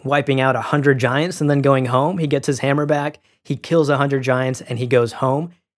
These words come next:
And I think that story in particular really exemplifies why it's so important for Atreus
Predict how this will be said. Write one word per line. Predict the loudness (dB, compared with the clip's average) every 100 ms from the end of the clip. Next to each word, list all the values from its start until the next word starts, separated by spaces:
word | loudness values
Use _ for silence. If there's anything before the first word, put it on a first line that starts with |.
| _ _
And | -2
I | 0
think | 0 -2
that | -2 -2 -2
story | -6 -2 2 2
in | 2
particular | -2 -4 -4 -2 0 0 -2
really | -4 0 2 0
exemplifies | 0 -4 -4 -2 2 2 0
why | -2 0 0 -2
it's | -6 -8
so | 0 2 2
important | 0 -6 -6 -6 -8
for | -4 -4
Atreus | -4 -4 -4 -4 -10